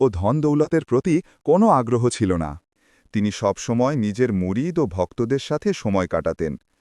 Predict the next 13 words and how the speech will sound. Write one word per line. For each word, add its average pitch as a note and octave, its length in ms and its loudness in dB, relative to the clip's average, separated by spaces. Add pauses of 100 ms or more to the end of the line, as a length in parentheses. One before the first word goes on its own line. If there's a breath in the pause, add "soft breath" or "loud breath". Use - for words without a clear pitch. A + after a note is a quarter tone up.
(220 soft breath)
সকাল C#3 400 0
সন্ধ্যায় A2+ 580 0
তার A2+ 240 0
আস্তানায় A#2+ 540 -2
মানুষের G#2+ 480 0
ভিড় G#2 300 -2
লেগে E2+ 240 -2
থাকত। - 300 -6 (800 soft breath)
হজরত C3 420 0
শেখ C3+ 340 0 (320 soft breath)
কখনো D3+ 380 0
নিজের B2+ 360 0
বেগমদেরকে A2+ 680 0